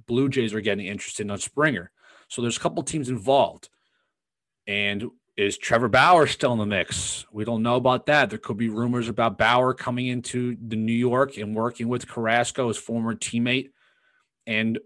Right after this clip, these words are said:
Jacob deGrom is the big three-headed monster. And let's not forget about Syndergaard, who's coming back in June, July. So that would have been,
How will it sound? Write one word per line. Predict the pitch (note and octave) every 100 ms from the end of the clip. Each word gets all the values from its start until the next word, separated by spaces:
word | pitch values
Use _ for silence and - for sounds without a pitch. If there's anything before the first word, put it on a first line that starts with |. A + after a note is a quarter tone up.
| -
Jacob | - B2 A2+
deGrom | A2 B2 B2 A#2
is | G#2
the | G2+
big | F2+ A#2+ A#2+
three-headed | - A#2 A#2+ A#2
monster. | A2 A2 B2 -
And | A#2 G#2
let's | F#2+
not | A2 G2+
forget | G#2+ G#2+ G2+ -
about | G2
Syndergaard, | F#2 - A2+ G#2 G2+ G2+ B2+ C3
who's | G#2
coming | - A2
back | G2+ G2+ G2+
in | G2
June, | F#2 G2+
July. | F#2 F#2 F#2 F#2 C3 C3 _ _ -
So | - B2+
that | B2 A#2+
would | A#2
have | A#2
been, | B2